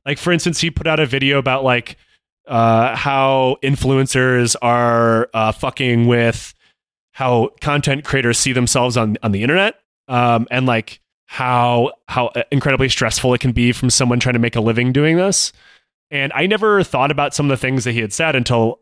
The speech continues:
like, 'cause he makes his living making YouTube videos, uh, is something like millions of subscribers or whatever. And I, and, like, I never realized that some of these, like, weird anxious habits that he has, I also have,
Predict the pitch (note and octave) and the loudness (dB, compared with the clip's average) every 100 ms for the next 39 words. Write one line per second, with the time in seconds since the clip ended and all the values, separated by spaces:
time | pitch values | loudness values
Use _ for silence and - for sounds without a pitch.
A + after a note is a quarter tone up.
0 | _ A2 G#2 - - C3 G3 G3 D3 A#2+ | _ -6 -6 -8 -4 0 2 0 -2 -2
1 | C3 B2+ A#2+ A2 A2+ A2+ A2+ G#2 G2 C#3+ | 0 2 2 2 2 2 0 -4 -8 -8
2 | - - A2+ G#2+ - _ C3 A#2 - - | -8 -4 -2 -2 -6 _ -8 -6 -4 -4
3 | - A#2 A#2 A2 - A#2+ A2 G#2+ G#2 G#2 | -4 -2 0 0 0 0 2 4 2 2
4 | G2 - G2+ - G2 F#2+ G#2 - - B2 | -4 -8 -12 -12 -12 -12 -14 -16 -18 -16
5 | A#2+ A#2 - - _ _ _ _ _ _ | -14 -14 -16 -20 _ _ _ _ _ _
6 | C3+ C#3+ C#3+ - C#3+ C#3+ C3+ B2+ D3 A3 | -4 -2 0 -2 -2 0 0 -2 -2 0
7 | G3+ C#3+ E3 D3+ C3+ C3+ B2+ C3+ D#3 D3 | 0 2 2 2 0 0 -2 -2 -2 0
8 | C#3 B2+ A#2+ B2+ D3+ C#3+ C3+ B2+ C3+ - | 0 -2 -2 -2 0 0 -2 -2 0 0
9 | B2+ A#2 A#2 C3+ - G#2 B2+ B2 C#3 E3 | 0 -2 -2 -4 -4 -6 -2 -2 0 0
10 | G#3+ - - - - - C3 A#2+ B2+ - | 0 -2 -8 -18 -20 -6 -2 0 2 2
11 | D3+ A2+ A2+ G3 F#3+ | 0 0 0 -2 -2